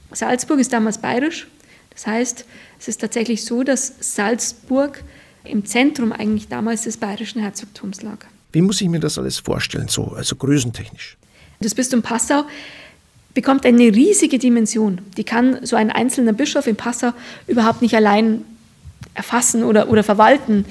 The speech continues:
Speaker 1: Beziehungsweise er kann mit seiner Person, äh, wie der heilige Severin, gar nicht letztlich dieses ganze Gebiet durchdringen. Das läuft dann langsam über Kirchen, später mal über Pfarreien, die entstehen, über Organisationsstrukturen, die jetzt ganz langsam über Jahrhunderte hinweg aufgebaut werden.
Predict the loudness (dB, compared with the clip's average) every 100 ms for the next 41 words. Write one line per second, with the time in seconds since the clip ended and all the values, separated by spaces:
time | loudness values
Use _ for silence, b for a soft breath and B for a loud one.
0 | B B -8 2 4 6 4 2 -2 0
1 | 0 0 0 -2 -4 -4 0 2 2 B
2 | B B _ -6 -2 0 0 0 0 0
3 | 0 0 2 4 4 0 B B B _
4 | _ -2 2 0 -2 -14 -4 -2 -2 -4
5 | -2 -2 -2 0 0 0 -2 -2 -4 -4
6 | -6 -6 -4 -2 0 0 -4 -6 -6 -20
7 | _ -2 -2 0 2 4 2 0 -2 -2
8 | -4 B B B -10 -2 2 2 2 -2
9 | 0 -2 B B -14 -4 -2 0 -2 -2
10 | -4 -4 -4 0 2 4 2 -2 B B
11 | B -6 0 -2 0 0 0 2 0 2
12 | 0 2 0 -2 0 0 -2 -8 -10 -6
13 | -2 0 2 2 0 -2 -4 -4 -2 -2
14 | -2 -2 -4 0 0 0 2 2 2 -2
15 | -2 -4 -8 -10 -12 -14 -16 -16 -16 -16
16 | -16